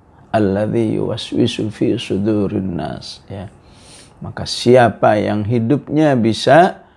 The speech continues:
mengatasi bocoran dari Allah ini, ya, kita nggak pernah tahu gimana sih, kapan godanya. Ya, kata Rasulullah itu, "Ketika kamu tidur, kamu itu diikat oleh setan,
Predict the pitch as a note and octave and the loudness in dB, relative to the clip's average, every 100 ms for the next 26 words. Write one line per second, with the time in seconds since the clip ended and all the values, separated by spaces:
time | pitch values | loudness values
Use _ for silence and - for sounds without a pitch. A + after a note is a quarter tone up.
0 | _ _ _ - C3+ D#3 D3+ D3 C#3 E3+ | _ _ _ -4 2 2 2 0 2 4
1 | E3 D3+ - F#3 G#3+ - - _ - A2+ | 4 2 2 4 4 2 -8 _ -4 2
2 | C#3 C#3 - E3 D#3 F#3 F#3 D#3+ D3 D3 | 4 4 4 4 6 6 4 4 4 4
3 | D3 - D#3 D3 D3+ D3+ - E3+ D#3+ F3+ | 2 2 2 2 0 0 0 0 0 -2
4 | - F#2+ A#2 D#3+ - _ _ _ _ _ | -6 -8 -6 -6 -10 _ _ _ _ _
5 | _ _ _ F#2+ F#2 B2+ B2 A#2 - C3 | _ _ _ -6 -2 2 4 4 2 2
6 | C3+ C3+ - D#3+ D#3+ C#3 C3 A#2 G2+ G2 | 2 0 2 4 4 4 2 0 -2 -4
7 | C3 D3 - - G2 F#3 - F#3+ E3 D3 | -6 -6 -8 -10 -10 -8 -6 -2 2 4
8 | D3 D3+ - D#3+ C3+ - - - - A2 | 6 6 4 2 -2 -4 -12 -10 -8 -6
9 | A2+ A2+ B2+ A#2+ B2+ B2+ B2 D#3 F3 F3 | -6 -6 -4 -2 0 -2 0 2 2 0
10 | - _ _ - - - - F#3 F#3+ F#3 | -16 _ _ -20 -8 -4 2 4 6 4
11 | E3+ F3+ F3+ F3 E3+ - G3+ D#3+ F3+ F#3 | 4 4 4 2 -2 -4 -2 4 6 6
12 | F#3 - D#3 C#3 D3+ - D#3 E3 C3 D3 | 2 -2 -4 -4 -4 -4 -4 -2 -2 -4
13 | - A#3+ A#3+ - F3+ - E3 D#3+ - D3 | -4 -4 -2 -4 -4 0 0 0 -2 -4
14 | - A#2+ G2 F2+ | -2 -2 -2 -6